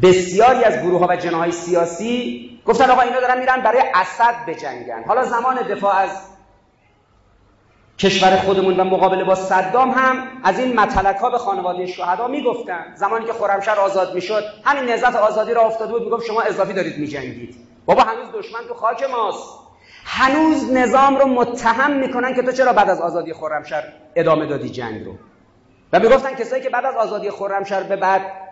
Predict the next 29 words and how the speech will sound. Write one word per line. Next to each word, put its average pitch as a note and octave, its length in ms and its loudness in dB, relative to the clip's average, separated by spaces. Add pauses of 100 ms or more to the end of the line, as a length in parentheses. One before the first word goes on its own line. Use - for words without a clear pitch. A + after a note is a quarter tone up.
به G3 100 4
قول G3 180 4
اونا، F#3 340 2
کشته F#3 380 0
شدن، G3 380 0
شهید G3 460 -4
نیستن. C3+ 440 -6 (2000)
از G#3+ 120 6
این C#4 160 4
متلک‌ها A#3 460 2
اون C4 140 -4
موقع A#3+ 180 -6
هم C4+ 120 -6
می‌گفتن، D3 760 -10
اما A#3+ 160 -2
امروز A#3 440 -4
خب B3+ 260 2 (120)
متلکایی G#3+ 500 -2
که A#3+ 100 -10
به G3+ 60 -8
خانواده F3+ 480 -6 (720)
معظم F3+ 380 2
شهدای F3 400 2
مدافع F3 340 0
حرم E3+ 260 2
می‌گن F3 260 2
خیلی B3 240 2
بیشتره D#3+ 420 -2
دیگه. B2+ 400 -8